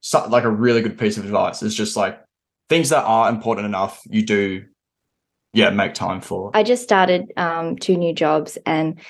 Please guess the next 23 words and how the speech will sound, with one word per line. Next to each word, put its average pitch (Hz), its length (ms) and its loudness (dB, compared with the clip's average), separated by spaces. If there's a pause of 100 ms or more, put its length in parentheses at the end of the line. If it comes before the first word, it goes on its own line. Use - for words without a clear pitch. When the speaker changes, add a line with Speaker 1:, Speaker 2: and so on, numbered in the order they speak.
(240)
Speaker 2:
straight 202 300 2
off 185 140 2
the 185 60 4
bat, 160 180 4
I 160 80 6
told 160 260 0
them, 156 260 0
"Look, 156 300 0 (560)
pretty 220 180 4
much 190 200 4
every 170 280 2
year 160 260 0
I'm 170 120 -4
gonna 165 180 -2
be 160 100 -4
taking 165 480 -2
off, - 440 -2 (520)
um, 160 440 0
one 170 320 4
or 165 60 4
two 170 300 0
weeks 226 500 0 (120)
to 160 540 4